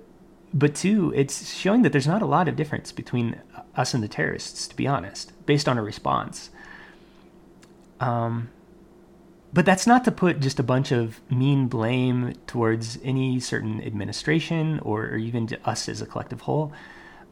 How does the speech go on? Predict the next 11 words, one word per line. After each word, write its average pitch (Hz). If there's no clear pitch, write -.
I 139
mean, 131
what 185
we 165
faced 151
was 117
something 120
that 117
was 117
traumatic. 107
And 120